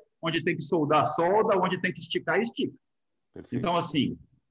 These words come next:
Speaker 1: ah, é segredo de Estado? Hoje um pouquinho, cada vez menos, tem uma consultoria, tem, mas tem que saber fazer e tem que ter o equipamento. Um, ah, tem que ter uma engenharia por trás,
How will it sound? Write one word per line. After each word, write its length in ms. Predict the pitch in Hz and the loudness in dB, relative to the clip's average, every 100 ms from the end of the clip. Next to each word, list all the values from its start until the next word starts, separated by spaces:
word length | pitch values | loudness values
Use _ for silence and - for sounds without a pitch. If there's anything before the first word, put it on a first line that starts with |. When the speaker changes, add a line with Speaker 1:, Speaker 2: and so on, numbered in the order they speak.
| _ | _
Speaker 1:
ah, 280 | 190 220 202 | 2 4 6
é 120 | 240 | 4
segredo 540 | - 233 180 185 190 160 | 2 2 4 6 6 2
de 60 | |
Estado? 480 | 156 - 247 - - - | -2 0 2 2 0 0
Hoje 220 | 440 427 | 2 2
um 80 | - | 0
pouquinho, 360 | 320 330 320 | 0 0 0
cada 220 | 320 294 277 | 0 2 2
vez 240 | 285 254 | 2 2
menos, 480 | 294 269 269 240 - | 4 4 4 2 2
tem 180 | 120 123 | 0 0
uma 160 | 135 | 0
consultoria, 840 | 135 135 226 254 226 214 233 147 | -2 -4 -4 0 0 4 4 4
tem, 160 | - - _ _ _ _ _ - | 0 -8 _ _ _ _ _ -2
mas 200 | 123 - | -2 0
tem 100 | - | -2
que 60 | |
saber 260 | - 127 147 | 0 0 2
fazer 480 | 202 180 202 233 240 | 2 6 6 6 2
e 80 | 233 | 0
tem 160 | 165 | 0
que 100 | 165 | 0
ter 140 | - 156 | 0 2
o 60 | |
equipamento. 500 | 170 - 233 185 - - _ _ _ _ _ _ _ _ _ | 2 2 2 2 0 -8 _ _ _ _ _ _ _ _ _
Um, 320 | 151 135 90 - _ _ _ - _ _ _ - | 2 2 0 -8 _ _ _ -20 _ _ _ 0
ah, 500 | 117 117 117 113 - | 2 4 4 2 0
tem 100 | 110 | -4
que 60 | - | -2
ter 100 | 127 | 0
uma 140 | 170 | 2
engenharia 560 | 160 202 196 147 214 208 | 0 2 2 4 2 2
por 180 | 147 | 0
trás, 500 | 143 143 180 226 226 | 2 4 4 2 -2